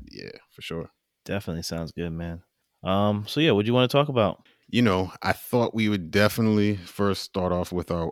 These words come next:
Speaker 1: our weekly, now weekly, <laughs> nod to D C U and what James Gunn is doing over there. Have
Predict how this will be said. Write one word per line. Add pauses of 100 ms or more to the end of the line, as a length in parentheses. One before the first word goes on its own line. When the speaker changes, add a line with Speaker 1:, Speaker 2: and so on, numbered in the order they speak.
Speaker 1:
our
weekly,
now
weekly, (480)
<laughs>
nod
to
D
C
U
and
what
James
Gunn
is
doing
over
there.
Have